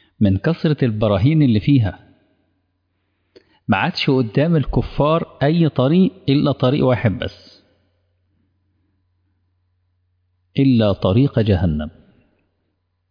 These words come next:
إلا طريق جهنم. أنت بعد الكلام ده كله والجمال ده كله والفخامة دي كلها والبراهين دي كلها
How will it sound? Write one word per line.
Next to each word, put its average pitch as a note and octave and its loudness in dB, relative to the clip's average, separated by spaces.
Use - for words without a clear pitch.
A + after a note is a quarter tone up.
إلا D3 0
طريق A2+ -2
جهنم. G2+ 0
أنت E2+ -6
بعد A#2+ -2
الكلام G#2+ -4
ده - -6
كله C#3+ -2
والجمال G#2+ 0
ده A#2+ 0
كله D3 -2
والفخامة C#3+ -2
دي B2+ -2
كلها C#3+ 0
والبراهين A#2+ 2
دي D3+ 2
كلها C3+ -2